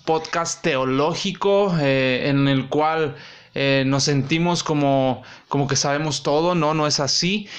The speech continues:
sino simplemente es un podcast que quiere traer un granito de arena para tu vida,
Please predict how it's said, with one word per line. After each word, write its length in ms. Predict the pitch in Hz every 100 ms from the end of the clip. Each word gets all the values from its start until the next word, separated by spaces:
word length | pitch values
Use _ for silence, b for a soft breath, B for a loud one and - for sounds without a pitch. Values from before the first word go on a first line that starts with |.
| B
sino 260 | - 156 147
simplemente 600 | 185 196 202 180 185 196
es 100 | 196
un 240 | 185 170
podcast 560 | 170 269 262 180 170 -
que 140 | 147
quiere 240 | 151 170 175
traer 420 | 160 143 156 -
un 160 | 165 170
granito 500 | 175 160 170 190 160
de 100 | 143
arena 600 | 127 160 175 156 135 - -
para 300 | 143 139 139
tu 160 | 143
vida, 480 | 139 202 208 233 233